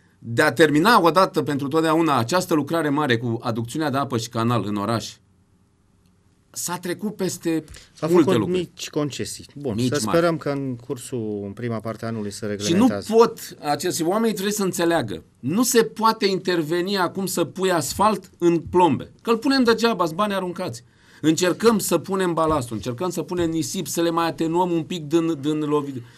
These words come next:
Speaker 1: Și să știți că domnul vice Vladu asta face de două săptămâni. În, la două săptămâni sunt firmele care, noi inventariem, firmele se duc și le vedem și spunem: "Aia, aia, aia, du-te și pune nisip,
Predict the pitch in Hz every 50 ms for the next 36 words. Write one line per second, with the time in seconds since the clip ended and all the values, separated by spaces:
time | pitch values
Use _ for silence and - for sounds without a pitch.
0 | - _ - 156 151 135 185 175 175 226 214 170 - - 170 147 127 120 147 160
1 | 160 151 139 156 139 156 135 123 135 151 170 185 190 214 233 208 - 208 - -
2 | 214 208 208 185 196 185 202 196 190 185 - 185 185 - 202 202 170 120 - -
3 | _ _ _ _ - 127 131 135 160 147 139 135 123 - 214 214 - - 185 165
4 | 131 120 151 131 147 196 214 208 - 175 147 123 120 - 226 240 233 226 202 185
5 | - 180 165 156 151 165 190 185 170 160 156 156 139 117 151 143 147 175 220 202
6 | - - 196 202 190 185 170 - 170 160 208 214 - - 180 170 147 160 160 220
7 | 220 170 196 208 - - 214 175 147 135 175 214 208 190 190 208 208 202 208 202
8 | 175 180 180 214 196 156 - 202 196 190 185 - - 151 120